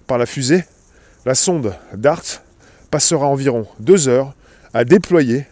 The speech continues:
ses panneaux solaires. Et c'est pas terminé. Si tout se passe bien, la sonde se dirigera vers une paire d'astéroïdes. Écoutez bien, on a deux astéroïdes. L'un, un satellite appelé Dimorphos,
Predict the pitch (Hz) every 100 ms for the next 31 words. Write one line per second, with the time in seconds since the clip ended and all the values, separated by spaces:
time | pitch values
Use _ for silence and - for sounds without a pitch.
0 | - - 147 170 180 196 175 120 85 -
1 | - _ _ _ _ - _ _ - _
2 | - 123 165 156 143 135 104 92 - -
3 | _ - 156 247 - 202 156 113 90 _
4 | - 107 123 - 214 190 131 _ _ -
5 | - 131 175 175 160 113 101 - _ -
6 | 104 131 147 135 175 170 127 160 - 165
7 | 123 104 92 - _ - - - - 143
8 | 143 175 156 117 101 - - 110 120 -
9 | 117 175 214 - 117 143 147 120 127 196
10 | 170 - - - - - 165 185 143 -
11 | _ _ - 120 120 127 160 175 - 151
12 | 139 120 139 131 - _ _ - 123 226
13 | 214 - 147 123 - -